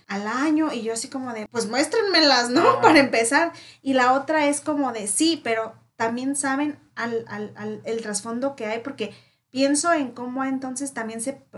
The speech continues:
Speaker 1: se aspira a la persecución de una mujer que a lo mejor no puede sostener un, un embarazo,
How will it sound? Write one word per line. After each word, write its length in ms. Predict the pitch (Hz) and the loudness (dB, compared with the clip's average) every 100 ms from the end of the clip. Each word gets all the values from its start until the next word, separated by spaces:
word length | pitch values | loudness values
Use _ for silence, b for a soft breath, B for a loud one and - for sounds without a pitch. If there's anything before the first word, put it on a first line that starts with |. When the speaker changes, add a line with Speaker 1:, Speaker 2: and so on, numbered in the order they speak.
| - | -6
Speaker 1:
se 360 | - 208 202 196 | -4 -2 -4 -8
aspira 680 | 214 - 269 285 294 330 B B B - | -10 -8 -2 0 2 0 B B B -6
a 100 | 214 | -2
la 180 | 202 202 | -2 -4
persecución 880 | 208 220 214 226 208 - 269 320 415 B B | -6 -6 -10 -8 -8 -2 0 0 -2 B B
de 180 | 190 226 | -2 0
una 300 | 262 269 285 | 0 2 2
mujer 560 | 269 269 - 262 320 - | 0 -2 -2 -2 -2 -2
que 80 | |
a 60 | 262 | -4
lo 100 | 233 | -4
mejor 320 | 214 202 254 | -6 -8 -8
no 260 | 254 254 - | -6 -8 -6
puede 400 | 262 262 277 - | -6 -2 -2 -4
sostener 540 | 247 233 220 220 233 | -8 -10 -8 -6 -6
un, 320 | 247 240 226 240 | -6 -10 -10 -8
un 140 | 240 | -8
embarazo, 580 | 240 208 214 262 254 | -6 -4 -4 -4 -8